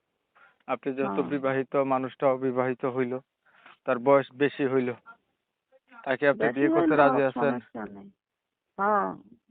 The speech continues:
Speaker 2: তাকে ডাইল ভাত খাইতে পাইলে হাজার শুকর, টাকা পয়সা কিছু চাই না।
Speaker 1: আচ্ছা, ঠিক আছে, আপনি ভালো থাকবেন, আপনার বিষয়টা আমি ক্লিয়ার করছি। প্রিয় দর্শক শ্রোতা, শুনছিলেন আমি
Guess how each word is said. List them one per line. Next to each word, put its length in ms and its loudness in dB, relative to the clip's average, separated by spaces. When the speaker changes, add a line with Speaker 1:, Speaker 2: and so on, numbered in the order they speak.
Speaker 2:
তাকে 240 -6
ডাইল 320 -2
ভাত 180 -2
খাইতে 440 -2
পাইলে 360 -6
হাজার 300 -4
শুকর, 380 -14
টাকা 300 -2
পয়সা 360 -6
কিছু 300 -10
চাই 340 -8
না। 100 -14
Speaker 1:
আচ্ছা, 320 -20
ঠিক 180 0
আছে, 280 0
আপনি 260 0
ভালো 260 0
থাকবেন, 460 -4
আপনার 240 -4
বিষয়টা 400 -4
আমি 140 -4
ক্লিয়ার 360 -2
করছি। 480 -8
প্রিয় 220 2
দর্শক 400 -2
শ্রোতা, 400 -4
শুনছিলেন 600 -2
আমি 180 -2